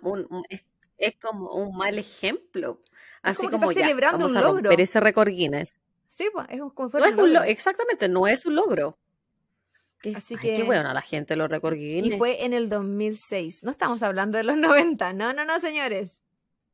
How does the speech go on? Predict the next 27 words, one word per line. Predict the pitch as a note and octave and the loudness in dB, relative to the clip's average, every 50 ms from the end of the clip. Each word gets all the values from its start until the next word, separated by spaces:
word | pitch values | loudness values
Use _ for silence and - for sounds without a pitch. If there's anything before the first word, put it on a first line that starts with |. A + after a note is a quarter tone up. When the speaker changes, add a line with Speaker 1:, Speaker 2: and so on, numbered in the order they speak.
| _ _ _ _ _ _ _ _ _ A#3+ B3 B3+ B3+ C4+ C4 - _ _ _ _ _ _ _ _ _ _ _ _ _ _ _ _ | _ _ _ _ _ _ _ _ _ _ _ _ _ _ -20 -20 _ _ _ _ _ _ _ _ _ _ _ _ _ _ _ _
Speaker 2:
Este | - D4 E4+ G4 | -6 -4 -4 -4
psic-, | F#4+ - F#4+ D#4 - - | -4 -4 -6 -6 -4 -6
este | - D#4+ - - G4 | -8 -6 -4 -6 -6
psicópata | - - D4 - - D4 F4 F4 - C4+ C4 - | -4 -6 -8 -4 -2 -2 -2 0 -4 -4 -4 -6
estaba | C#4 - _ C#4 C#4 D4 D#4 | -8 -4 _ -2 0 0 0
al | D4 - D#4 D#4 | 0 -2 -2 -2
nivel | D#4 D#4+ D#4 C4+ B3 B3 C#4+ - | -2 -4 -2 0 0 0 0 -4
y | - B3 | -8 -8
por | - B3 A#3+ | -8 -8 -8
sobre | - - C#4 C4 C4+ C4+ A#3+ - | -4 0 2 2 2 2 0 -2
otros, | - - F4+ G4 - G4+ D4 E4 F4+ - - - _ _ _ _ | -2 -2 -2 -2 -2 -2 -4 -4 -4 -6 -12 -20 _ _ _ _
tales | - D4 D4 D4 C#4+ D4+ D4 - - | -4 -2 -2 -2 -4 -8 -10 -12 -18
como | _ - F#4+ G4 F4+ D4+ A#3 A#3 D4 F4 G#4+ _ | _ -6 -6 -4 -4 -4 -6 -6 -8 -12 -18 _
el | - - G#4 G4+ | -6 -4 -2 -2
británico | G#4+ G4+ E4+ - C4+ B3+ B3 B3+ B3 - C4+ D#4 D#4 - - | -2 -2 -2 -4 -4 -4 -4 -6 -4 -4 -4 -4 -4 -6 -4
Harold | - G#3 G#3+ A3+ A#3+ B3+ A#3+ | -2 -2 0 -2 -2 -4 -6
Chipman, | - - C4 A#3+ - _ - F3+ G3+ B3+ F4+ - _ _ _ | -12 -14 -14 -14 -12 _ -10 -10 -10 -12 -14 -18 _ _ _
que | _ B3 B3+ C#4 D4 - - | _ -4 -2 -2 -2 -4 -6
tenía | - B3 A#3 A#3+ A#3+ B3 B3+ | -6 -6 -4 -4 -4 -4 -6
doscientas | A#3 A3+ A3+ - - G#3+ A3 A3 A#3 A3 | -6 -8 -10 -10 -10 -10 -10 -10 -12 -12
dieciocho | - G#3+ - - F#3+ F#3 - F3 | -14 -12 -10 -10 -10 -10 -10 -12
víctimas, | F3 B3 B3+ _ _ G3+ G3 A3 D#4 - - - _ _ _ _ _ _ _ _ _ _ | -12 -12 -14 _ _ -12 -10 -10 -12 -14 -18 -20 _ _ _ _ _ _ _ _ _ _
el | - F4+ - | -12 -12 -12
chino | - - C#4 C4+ C4+ C4+ C4+ - - _ _ _ _ _ _ _ _ _ _ _ | -10 -6 -4 -4 -4 -4 -4 -8 -12 _ _ _ _ _ _ _ _ _ _ _
Kwak | - D4 C#4+ D4 - - - - | -4 -4 -4 -6 -10 -18 -18 -12
Hu | - C4+ C4 - - | -10 -10 -8 -10 -10
Wanlin, | - A3 A3 G#3 G3 G3 F#3+ G#3 C4+ C#4+ B3 B3 F4 | -6 -4 -4 -4 -4 -4 -6 -6 -4 -6 -6 -8 -8